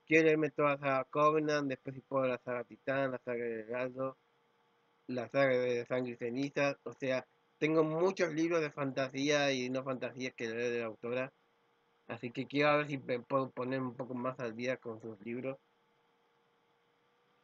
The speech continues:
También tengo varios ahí de Mary Lou pendientes y estoy esperando que salga aquí Skyward. Pero bueno. No sé.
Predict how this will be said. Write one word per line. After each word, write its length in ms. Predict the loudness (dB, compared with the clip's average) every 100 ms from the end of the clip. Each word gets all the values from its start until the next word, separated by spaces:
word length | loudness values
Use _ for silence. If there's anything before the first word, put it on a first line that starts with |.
| _ _ _ _ _ _ _
También 320 | 2 4 4
tengo 240 | 4 6 8
varios 260 | 8 8
ahí 140 | 6 6
de 120 | 4
Mary 380 | 4 4 4 2
Lou 160 | -2
pendientes 640 | -2 -2 2 2 4 2 2
y 80 | 0
estoy 200 | -4 -4
esperando 420 | -2 -2 0 -4
que 220 | -6 -10 -8
salga 220 | -4 -4
aquí 300 | -6 -8 -8 -10 _
Skyward. 500 | -6 -4 -2 0 -2 -6 _ _ _ _ _ _ _ _ _
Pero 240 | -6 -4 -4
bueno. 280 | -8 -10 -14 _ _ _ _ _ _ _ _ _ _ _ _ _ _ _
No 160 | 0 2
sé. 280 | 6 6